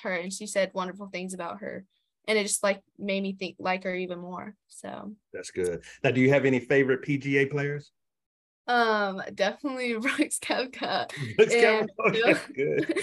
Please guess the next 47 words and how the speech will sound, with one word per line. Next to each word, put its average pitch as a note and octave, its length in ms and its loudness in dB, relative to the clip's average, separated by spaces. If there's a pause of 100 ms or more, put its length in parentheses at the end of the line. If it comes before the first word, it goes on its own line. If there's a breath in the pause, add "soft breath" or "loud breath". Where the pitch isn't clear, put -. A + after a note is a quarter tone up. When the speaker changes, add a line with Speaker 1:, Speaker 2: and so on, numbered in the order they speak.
(320)
Speaker 1:
<laughs> - 300 6 (160)
Speaker 2:
Brooks E4+ 280 6
is E4+ 140 8
Speaker 1:
and C4+ 220 6
Speaker 2:
good. G#3+ 140 2 (120)
Speaker 1:
Phil, C4 400 2 (400 soft breath)
Speaker 2:
Yeah. B2 160 8
Speaker 1:
Phil - 160 8
Mickelson. G#3+ 880 -2
Speaker 2:
Okay, A#3 180 6
you D#4 100 8
Speaker 1:
I - 20 -
Speaker 2:
like C#4+ 140 2
Speaker 1:
really E4 120 2
Speaker 2:
Phil? - 120 6
Speaker 1:
like F4+ 240 2
Phil C4+ 180 0
Speaker 2:
Good. A3 140 0
Speaker 1:
Mickelson G3 680 -10 (140)
Speaker 2:
Well, D#4 280 -2
yeah. E4 300 4
Speaker 1:
because - 100 -2
my A#3+ 160 -2
dad A3 300 -2
would A#3 100 -6
always A3+ 300 -2
show A3 160 -2
me A3 220 -4
his G#3+ 240 -6
short G#3+ 240 -2
game G#3+ 200 -4
videos, F#3 420 0
and, F#3 280 -6
um, F#3 480 -2 (320)
Speaker 2:
Short C#3+ 260 2
game C3+ 200 6
Speaker 1:
those - 60 6
Speaker 2:
is A2 100 -2
Speaker 1:
have B2+ 80 0
Speaker 2:
lights A2+ 180 -2
out. A2 200 0
Speaker 1:
definitely, G3 280 -8 (800)
those A3+ 220 2
have A#3 180 -2
definitely A3 600 -2
helped G#3+ 460 0 (420)
me G3 400 -4